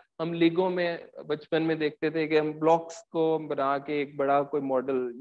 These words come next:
या कोई चीज construct करते हैं। ठीक है, तो just like that, polymers are something जिसके अंदर they are long chain compounds, इनका molecular weight बहुत ज्यादा होता है क्योंकि इनके अंदर number of building blocks होते हैं और बहुत सारे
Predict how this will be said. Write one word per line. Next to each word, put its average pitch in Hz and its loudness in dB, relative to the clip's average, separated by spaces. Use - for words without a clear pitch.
या 127 -8
कोई 135 -8
चीज 127 -8
construct 120 -10
करते 107 -12
हैं। 117 -12
ठीक 226 -10
है, 214 -4
तो 202 -8
just 202 -6
like 196 -6
that, 185 0
polymers 202 -2
are 196 -4
something 190 -6
जिसके 185 -8
अंदर 180 -4
they 180 2
are 156 -2
long 202 -2
chain 202 -4
compounds, 170 -6
इनका 160 -6
molecular 165 -6
weight 185 -2
बहुत 165 -4
ज्यादा 165 0
होता 160 -4
है 151 -2
क्योंकि 156 -6
इनके 156 -6
अंदर 151 -2
number 143 -4
of 151 2
building 135 -6
blocks 139 -4
होते 135 -10
हैं 143 -6
और 151 -4
बहुत 202 -6
सारे 202 -2